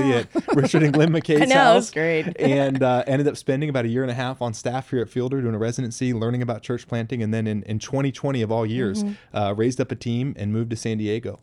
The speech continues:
Speaker 1: Yeah.
Speaker 2: And so, uh, it's not exactly what we expected, which I'm sure we'll get into, but it
Speaker 1: Yeah.
Speaker 2: has been an, an incredible journey.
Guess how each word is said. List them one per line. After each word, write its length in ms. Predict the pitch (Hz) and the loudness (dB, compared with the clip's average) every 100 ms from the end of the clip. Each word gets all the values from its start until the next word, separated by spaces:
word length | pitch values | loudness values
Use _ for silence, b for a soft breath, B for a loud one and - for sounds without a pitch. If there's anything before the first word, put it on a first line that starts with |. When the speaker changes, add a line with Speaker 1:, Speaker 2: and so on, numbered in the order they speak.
| - | -4
Speaker 1:
Yeah. 280 | 165 160 147 | 0 0 0
Speaker 2:
And 80 | |
so, 340 | 131 107 104 98 b b b | -2 -2 -2 -4 b b b
uh, 180 | 107 104 | -2 -2
it's 120 | 107 | -2
not 200 | 143 143 | -2 -2
exactly 320 | 135 147 156 | 0 -2 0
what 100 | 139 | -2
we 140 | 131 - | -2 -4
expected, 500 | 113 - 156 202 127 | -6 -2 -2 -2 -2
which 160 | 110 | -4
I'm 60 | 113 | -4
sure 160 | 139 | -2
we'll 100 | 127 | 0
get 140 | 120 117 | 0 -2
into, 320 | 127 123 156 | -2 -2 -2
but 120 | 113 | 0
it 20 | 120 | 0
Speaker 1:
Yeah. 80 | |
Speaker 2:
has 100 | 117 | 0
been 180 | - 117 | -2 -2
an, 140 | 107 104 | -2 -4
an 140 | 101 | -6
incredible 420 | 98 120 120 110 | -6 -4 -4 -4
journey. 380 | 107 113 123 135 | -4 -4 -4 -6